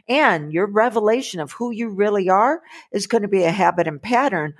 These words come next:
or else you're not gonna be able to hold on to it. It's gonna slip right through your fingers.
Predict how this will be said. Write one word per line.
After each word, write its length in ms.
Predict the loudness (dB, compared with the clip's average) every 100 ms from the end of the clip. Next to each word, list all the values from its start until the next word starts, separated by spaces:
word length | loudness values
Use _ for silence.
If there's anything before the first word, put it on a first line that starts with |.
| -20 -2
or 60 | 2
else 200 | 2 0
you're 100 | 0
not 220 | 2 2
gonna 160 | -2 -2
be 120 | 0
able 160 | 0 -2
to 60 |
hold 300 | -2 0 0
on 260 | 2 0 0
to 240 | -2 -2
it. 100 | 0
It's 180 | -2 -4
gonna 220 | -8 -8
slip 320 | -6 -2 -2
right 200 | 0 -4
through 140 | -2 -6
your 140 | -6
fingers. 640 | -6 -4 -2 -4 -8 -12